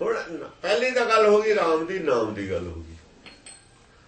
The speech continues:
ਰਾਮ ਨਾਮ ਦਾ ਮਤਲਬ ਸੀ ਜਿਹੜਾ ਤੁਹਾਡਾ ਸਾਹ ਲੈ ਰਿਹਾ ਹੈ ਨਾ, ਉਹ ਰਾਮ ਹੈ। ਉਹ ਜੋ ਕਹਿ ਰਿਹਾ ਹੈ ਉਹਨੂੰ ਸੁਣੋ, ਉਹ ਗਿਆਨ ਕਰਾ ਰਿਹਾ ਤੁਹਾਨੂੰ, ਗੁਰਮਤਿ ਉਹੀ ਦੇ ਰਿਹਾ ਹੈ।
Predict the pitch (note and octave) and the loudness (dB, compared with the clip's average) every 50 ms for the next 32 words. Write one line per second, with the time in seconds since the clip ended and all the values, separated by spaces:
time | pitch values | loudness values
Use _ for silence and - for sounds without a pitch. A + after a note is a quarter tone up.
0 | _ _ _ - C3 C#3+ D#3 F#3 G#3 A3 A3+ A3 G#3 G3 F#3 F#3 G3 G3+ G3+ G#3 | _ _ _ -8 -6 -2 0 2 2 2 2 2 0 0 0 0 0 0 0 2
1 | G#3 G3+ G3 F#3+ F#3 E3+ F3 E3 D#3+ - - - D#3+ F3+ G3 G3+ G#3 G3+ F3+ F#3 | 4 4 4 2 0 0 -2 -2 -6 -6 -8 -10 -10 -8 -6 -6 -6 -6 -6 -6
2 | F#3 G3 F#3+ F3+ - - D#3 C3+ B2 A#2+ B2 C3 C3 C3 B2 A#2+ - D3 D#3+ F#3 | -4 -4 -4 -4 -4 -4 -4 -4 -4 -4 -4 -4 -4 -4 -4 -6 -6 -6 -6 -4
3 | F#3+ G3 F#3 E3+ C#3+ B2+ A#2+ A2+ A2 G2+ F#2+ G2+ G#2 B2+ E3+ F3+ F#3 E3 A#2 G2+ | -4 -2 -2 -2 -2 -2 -2 -4 -6 -6 -8 -8 -6 -6 -6 -4 -4 -4 -4 -6
4 | F#2+ F#2+ G2+ G2+ G#2 A#2 B2 C#3 - - - - - - - - - - - - | -6 -6 -6 -6 -6 -6 -10 -12 -12 -16 -20 -20 -20 -20 -20 -20 -20 -20 -20 -20
5 | - - - - - - - _ _ _ _ - _ _ - - - - - - | -20 -20 -20 -20 -20 -20 -20 _ _ _ _ -20 _ _ -20 -20 -20 -20 -20 -20
6 | - - _ _ _ _ - - - F#3+ F#3+ F#3+ F#3 G3 F#3 E3+ - - F3 F#3 | -20 -20 _ _ _ _ -20 -18 -12 -10 -8 -6 -4 -6 -6 -6 -4 -2 0 2
7 | G3+ G#3 G#3 G3+ F3+ E3+ E3+ F3+ G3 G3 G3+ F#3+ G3 F3+ E3 - D#3 D#3 E3 F3+ | 4 4 4 4 2 2 2 2 2 0 0 -2 -4 -6 -6 -6 -4 -4 -4 -2
8 | G3 G3+ G#3 G#3 F#3+ D#3 D#3 D3 C#3+ C#3+ C#3+ C#3 C3 C3+ B2+ B2 B2 B2 B2 C#3+ | -2 0 0 0 0 0 -2 -2 -2 -2 -4 -4 -6 -6 -4 -2 -2 -2 -2 0
9 | D#3+ D#3+ D#3+ E3 D3+ C#3 C3+ C3+ C3 A#2+ - A#2+ B2 B2+ C3+ - D3 C3 A#2 A2+ | -2 -2 -2 -4 -6 -6 -6 -8 -8 -8 -8 -8 -8 -8 -10 -10 -8 -8 -8 -8
10 | A#2 A2+ G#2+ G2+ F#2+ F2 D#2+ E2 E2 F#2 F#2 - - | -8 -8 -8 -10 -10 -10 -10 -10 -10 -10 -10 -12 -12